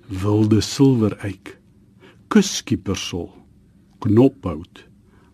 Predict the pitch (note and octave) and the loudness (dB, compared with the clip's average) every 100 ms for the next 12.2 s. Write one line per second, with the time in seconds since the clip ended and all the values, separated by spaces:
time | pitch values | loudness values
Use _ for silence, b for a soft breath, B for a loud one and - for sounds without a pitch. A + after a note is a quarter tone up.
0 | _ G2+ A#2+ C#3 - C3+ C3 - - C3+ | _ 2 4 4 2 -2 -2 -6 -4 -2
1 | B2+ - - C3 G#2+ - - F#2+ F#2 B2 | -2 -4 -10 -8 -8 -6 -4 -2 -2 -4
2 | - D3 - - B2 A#2 D#2+ F#2 A2+ C3 | -2 -8 -6 -6 -6 -8 -6 0 2 2
3 | B2 A#2 - - C#3 C#3+ - - D3 C#3 | -2 -6 -6 0 0 0 -6 -10 -8 -10
4 | - - b b b _ - C#3 E3+ - | -12 -20 b b b _ -4 0 0 -4
5 | - G2+ - - - F#2+ F#2 - - - | -10 -12 -12 -16 -16 -18 -18 -20 -20 -20
6 | b b b b G2 F2+ G#2 - F#2 F2+ | b b b b -10 -4 -4 -4 -6 0
7 | G#2 - E2+ - - - - - - - | 0 -2 -6 -6 -10 -12 -16 -16 -16 -16
8 | - - - _ _ _ _ b b b | -16 -18 -20 _ _ _ _ b b b
9 | - - C#3+ A#2 A2+ - - A#2 A2+ G2+ | -2 6 6 6 2 -2 -4 -2 -2 -4
10 | - A2+ G2 F#2 F#2+ F#2+ G#2 G2+ F#2 F2 | -8 -6 -4 -6 -6 -2 2 2 2 0
11 | G#2+ G#2+ - F#2+ F2+ F2+ F2 G#2+ - - | -2 -2 -4 -6 -4 -8 -10 -12 -10 -6
12 | F#2+ | -6